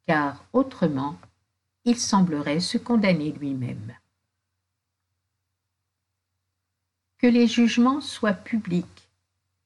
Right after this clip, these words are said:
que les preuves du crime soient publiques aussi,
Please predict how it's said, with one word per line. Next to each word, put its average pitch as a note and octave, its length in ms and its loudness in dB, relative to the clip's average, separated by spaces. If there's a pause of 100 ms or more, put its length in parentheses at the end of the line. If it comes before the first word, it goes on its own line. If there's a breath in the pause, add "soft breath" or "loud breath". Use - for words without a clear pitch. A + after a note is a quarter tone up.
(240)
que G3 80 2
les F#3 180 4
preuves C#4 520 0
du F#3 160 -2
crime C4 480 -2
soient F#3+ 300 -2
publiques A#3 560 -4 (140)
aussi, - 520 -2